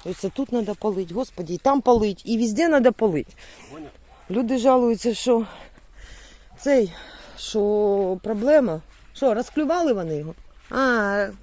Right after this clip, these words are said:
Speaker 1: поняли як, да? Розчехлились. Кинула їм цей один кабачок, а вони такі раз і порозбігалися від нього. Типа, що це таке нам дала? <laughs> І ходили вокруг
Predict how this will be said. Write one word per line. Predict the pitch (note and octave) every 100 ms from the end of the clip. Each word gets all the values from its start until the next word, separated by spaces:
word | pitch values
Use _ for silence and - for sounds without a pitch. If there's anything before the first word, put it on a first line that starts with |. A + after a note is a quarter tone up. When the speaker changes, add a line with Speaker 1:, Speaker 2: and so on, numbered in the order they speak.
| -
Speaker 1:
поняли | C4 D#4 D#4+ B3 G3+
як, | F#3 D3+ D3
да? | D#3+ G#3+ A3+
Розчехлились. | F#3+ - G#3+ A#3 B3 G#3+ F3 - - - - - - - - - - -
Кинула | - A3 A3 G3
їм | F#3+ G3
цей | E3 - - - - - - - -
один | F#3+ D#3+
кабачок, | E3+ - D#3+ F3 - G#3
а | E3
вони | E3+ E3+
такі | - F#3+
раз | A#3 -
і | E3+
порозбігалися | G3 G3+ F#3+ G#3+ F#3 D3 D3+ D3+
від | D3 D3
нього. | C#3 D3+ D#3 - - - - - -
Типа, | - -
що | - D#4
це | C4+
таке | G3+ F3 - C3
нам | C3+ C#3
дала? | C#3 C3+ - -
<laughs> | -
І | C#4 B3+ D4+ C#4+ A3
ходили | A#3 F#3+ A3 G3
вокруг | F3+ F3 F#3